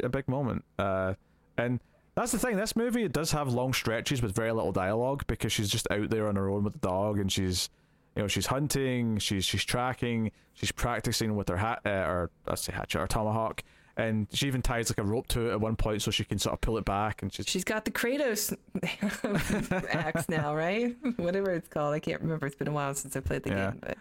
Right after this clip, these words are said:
Speaker 1: I'm sure some of the physics with this are a little bit off, but it made for some cool scenes, so I'm not, uh,
Speaker 2: It really did, yeah.
Speaker 1: yeah.
Speaker 2: I liked it.
Speaker 1: Yeah, and it established that she, you know, she does this. You know, it establishes early on that she's good with it, and she's, and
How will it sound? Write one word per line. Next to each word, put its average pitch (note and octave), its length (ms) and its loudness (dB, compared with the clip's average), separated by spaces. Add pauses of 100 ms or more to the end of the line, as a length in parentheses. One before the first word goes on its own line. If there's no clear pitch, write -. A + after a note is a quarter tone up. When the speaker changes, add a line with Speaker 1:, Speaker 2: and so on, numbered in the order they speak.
(160)
Speaker 1:
I'm D#3 120 0
sure G#3+ 220 2
some F#3+ 240 0
of D#3 60 2
the C#3 60 2
physics A#2 440 0
with G#2+ 100 2
this G2 180 0
are G2+ 180 2
a - 20 0 (140)
little G2+ 160 2
bit F#2 140 0
off, F#2 220 0
but - 100 0
it G#2+ 40 0
made A2+ 120 0
for G#2+ 80 0
some G2+ 140 0
cool F2+ 180 0
scenes, E2+ 340 0
so G2 160 2
I'm F#2+ 120 2
not, F2 260 2
uh, F#2 140 0
Speaker 2:
It F2 40 0
really F#2 220 0
did, B2 240 -2
yeah. F#2 200 -2 (160)
Speaker 1:
yeah. A2+ 140 0
Speaker 2:
I A2 40 0
liked G#2 220 -4
it. - 120 -8 (600)
Speaker 1:
Yeah, G2 200 0 (180)
and F#3 120 0
it B3 60 0
established A3+ 460 0
that G3+ 120 2
she, - 140 0
you G3+ 60 2
know, E3+ 40 0
she D#3+ 140 0
does D3 220 0
this. D3+ 260 0
You C#3 60 2
know, - 20 2
it B2+ 140 0
establishes C3 480 2
early B2 240 2
on A2+ 160 2
that A#2+ 60 0
she's G#2+ 160 0
good A2 180 0
with A2+ 160 0
it, A2+ 100 2
and G2+ 140 2
she's, G#2 200 0 (240)
and C#3+ 200 0